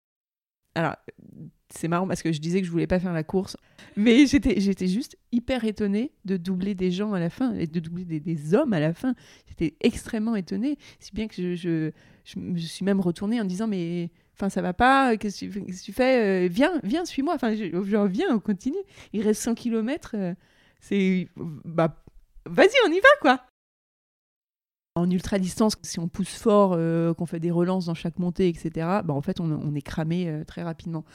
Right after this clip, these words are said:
Donc, en fait, le but, c'est d'aller, euh, lentement, mais sûrement, euh, tout du long. Euh, donc, c'est ce que j'ai fait pendant les trois premiers jours, on va dire. Euh,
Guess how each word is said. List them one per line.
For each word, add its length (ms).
Donc, 100
en 60
fait, 180
le 60
but, 180
c'est 140
d'aller, 400
euh, 100
lentement, 540
mais 140
sûrement, 560
euh, 160
tout 160
du 120
long. 120
Euh, 640
donc, 180
c'est 80
ce 80
que 80
j'ai 140
fait 180
pendant 320
les 720
trois 220
premiers 260
jours, 300
on 40
va 140
dire. 320
Euh, 880